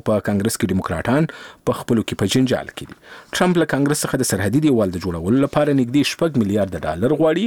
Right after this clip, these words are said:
او دا د ملي امنیت یوه موضوع ګڼي. خو ډیموکراټان یې دا غوښتنه ردوي او وایي، دا یو بې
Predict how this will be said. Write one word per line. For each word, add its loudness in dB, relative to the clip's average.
او 4
دا 4
د 2
ملي 2
امنیت -4
یوه -8
موضوع 0
ګڼي. -14
خو -4
ډیموکراټان 0
یې 2
دا 2
غوښتنه 0
ردوي 2
او 2
وایي، 2
دا 2
یو -6
بې -8